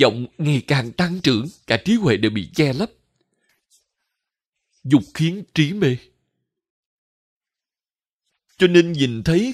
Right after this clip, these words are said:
hiện tượng xã hội bây giờ, lại nhớ đến những lời của người xưa đã nói, bao gồm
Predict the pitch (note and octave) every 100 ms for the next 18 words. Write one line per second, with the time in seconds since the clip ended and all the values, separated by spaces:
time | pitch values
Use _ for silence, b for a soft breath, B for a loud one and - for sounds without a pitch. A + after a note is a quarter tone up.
0 | - C3 G#2+ B2+ G#2+ G2+ G#2+ D#3 G#2 B2
1 | B2+ A2 E2+ - _ _ _ _ _ A#2
2 | G#2+ G2 A#2+ C3+ C#3 D3+ G3 A3 _ -
3 | A#2+ A2 D3 A2+ F#2+ - G#2 C#3+ G2 -
4 | B2+ G#2+ E2+ A2+ A#2+ G3+ _ _ _ _
5 | _ _ - D#3+ E3 C3 A#2 G2+